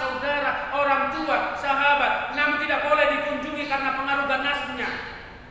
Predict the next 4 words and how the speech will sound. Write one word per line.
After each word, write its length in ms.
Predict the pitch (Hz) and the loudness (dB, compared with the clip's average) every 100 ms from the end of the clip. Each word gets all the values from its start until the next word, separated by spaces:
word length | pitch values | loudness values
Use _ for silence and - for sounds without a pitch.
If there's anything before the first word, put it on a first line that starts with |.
| - - - - - - - 123 | -20 -20 -20 -20 -20 -18 -16 -16
Pandemi 560 | 135 147 196 196 190 | -12 -8 -8 -8 -10
covid 400 | 196 190 190 185 | -8 -8 -8 -10
tersebut 800 | 180 170 170 175 185 - - - - - - - - - - - - - - - - - - - - - - - | -10 -12 -12 -12 -10 -12 -12 -16 -18 -18 -18 -18 -18 -18 -18 -16 -16 -18 -18 -18 -18 -18 -18 -18 -18 -18 -18 -16
menjadi 320 | 175 175 202 | -12 -8 -6